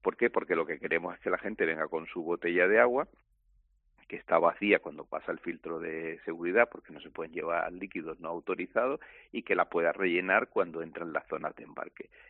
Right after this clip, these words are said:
Y para eso en todas las, digamos, nuestras zonas de embarque tenemos fuentes de agua, agua fresca, y agua potable disponible para rellenar, que nos parece sostenible y que es un servicio que, que todos creo que debemos proporcionar en los aeropuertos.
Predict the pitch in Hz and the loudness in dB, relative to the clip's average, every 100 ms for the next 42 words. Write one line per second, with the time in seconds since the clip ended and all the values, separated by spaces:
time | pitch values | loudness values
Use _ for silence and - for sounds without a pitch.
0 | - 87 85 80 90 104 85 - 95 95 | -12 -2 4 4 4 0 -2 2 4 6
1 | 92 95 90 - 87 90 85 87 95 82 | 4 4 2 0 -18 -14 -6 -2 -2 -4
2 | 76 - 73 87 90 87 87 87 98 - | -8 -8 -6 -2 -2 0 0 4 4 4
3 | 113 110 - - - 80 82 80 - 87 | -2 -2 -10 -20 -8 -6 -4 -8 0 2
4 | 85 87 82 87 92 110 117 - - 82 | 2 0 0 4 6 6 4 -2 -4 -6
5 | 78 80 - 107 - - 190 _ - - | -4 -4 2 0 0 -2 -2 _ -20 -20
6 | _ - 82 78 73 73 95 101 120 - | _ -2 0 0 -4 2 8 8 8 -4
7 | _ _ - - 87 80 82 87 87 82 | _ _ -10 -6 -6 -4 -4 0 2 2
8 | 78 78 73 76 - - - - 80 - | 0 -10 -8 -8 -8 -14 -14 -8 -8 -6
9 | - - - - 95 110 123 131 - - | -6 -4 -6 -6 -4 -4 -4 -6 -8 -14
10 | - 78 80 80 73 80 78 82 - 98 | -12 -12 -12 -18 -10 -10 -8 -10 -4 -4
11 | 80 - - 78 80 78 78 - - 82 | -4 -12 -10 -8 -8 -10 -10 -8 -8 -8
12 | 80 82 - 82 78 78 - 73 76 82 | -8 -8 -8 -8 -8 -10 -12 -12 -14 -14
13 | - - - - _ | -12 -12 -12 -16 _